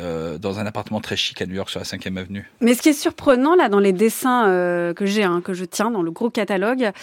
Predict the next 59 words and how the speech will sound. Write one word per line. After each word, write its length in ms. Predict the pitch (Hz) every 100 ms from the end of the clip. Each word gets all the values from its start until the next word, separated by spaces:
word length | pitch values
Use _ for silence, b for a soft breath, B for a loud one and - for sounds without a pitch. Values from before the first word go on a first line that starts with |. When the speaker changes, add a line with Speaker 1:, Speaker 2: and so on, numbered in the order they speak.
| B B -
Speaker 2:
euh, 520 | 214 202 202 196 196
de 160 | 185 202
Ungerer, 480 | 214 226 240 320 359
c'est 160 | -
vraiment 320 | 208 226 285
là, 200 | 311 175
on 60 | 180
dirait 220 | 190 262
qu'il, 240 | 285 - 180
qu'il 160 | 202
est 20 |
avec 220 | 190 196 202
un, 220 | 180 180
un 100 | 180
stylo 280 | - 202 202
plume 420 | - 349 427 202 _
et 120 | 202
que 100 | 190
vraiment 300 | 214 233 294
il 320 | 349 220 202 226
écrase, 720 | 233 - - - 349 359 226
euh, 320 | 214 196 190
presque, 220 | 185 285
ça 80 | 208
fait 40 | 190
très 240 | - 330
fin 220 | - - 381
en 100 | 214
fait, 200 | 226 202
ça 100 | 214
a 20 |
rien 280 | 208 240 262
à 100 | 196
voir 200 | 240 285
avec 220 | 202 185
les 120 | 196
dessins, 400 | 175 190 - 285 285 B B B
euh, 280 | 190 185 180
qu'on 180 | - 175
peut 160 | 202
retrouver 420 | 185 190 - 208
notamment 280 | 208 190 180
dans 240 | 185 185 170
ses 160 | 185
albums 320 | 175 170 185
pour 220 | 175 180 185
enfants 340 | 190 285 277
où 80 | 214
là 140 | 240
c'est 220 | 233 190 B B B
beaucoup 240 | 208 214
plus 180 | 208 208
coloré, 800 | - 202 185 214 269 277 277 269
avec 320 | - 202 202
des 140 | 190 190
traits 200 | - 202
beaucoup 280 | 185 - 175
plus 180 | -
gros. 340 | 175 202 285